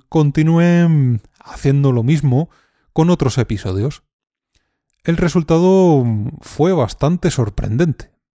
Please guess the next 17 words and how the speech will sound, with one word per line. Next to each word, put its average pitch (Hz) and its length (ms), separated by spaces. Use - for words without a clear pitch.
Si - 180
cuentas 190 500
el 110 180
número 165 340
de 127 100
palabras 127 460
diferentes 123 760
de 123 240
cualquier 123 440
episodio, 135 720
el 123 220
resultado 139 880
es 202 240
casi 117 380
siempre 175 460
el 110 140
mismo, 101 400